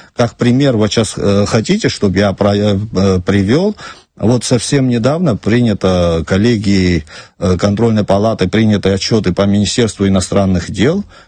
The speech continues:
и по Министерству культуры, где, в частности, по Министерству иностранных дел в некоторой части совершенно отсутствуют, э,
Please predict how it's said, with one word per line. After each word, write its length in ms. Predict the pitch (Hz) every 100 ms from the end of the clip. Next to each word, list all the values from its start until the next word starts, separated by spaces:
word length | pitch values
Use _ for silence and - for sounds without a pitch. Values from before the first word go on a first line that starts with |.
| _
и 360 | 92 127 180 180 - -
по 420 | 104 104 95 90
Министерству 720 | 90 95 90 - 107 101 95
культуры, 560 | 90 87 - 147 170 165 - - _
где, 560 | 101 87 107 120 107 - - -
в 100 | -
частности, 540 | - 127 - 104 -
по 140 | 98 101
Министерству 640 | 104 101 - 165 - 101
иностранных 600 | 92 87 98 90 90 85
дел 240 | 78 92 82 -
в 140 | 92
некоторой 560 | 104 147 160 123 98 90
части 500 | - 92 87 - 78 - -
совершенно 760 | - 123 127 - 131 120 107
отсутствуют, 800 | 101 - 107 - - 98 101 - - -
э, 600 | - 87 90 87 90 87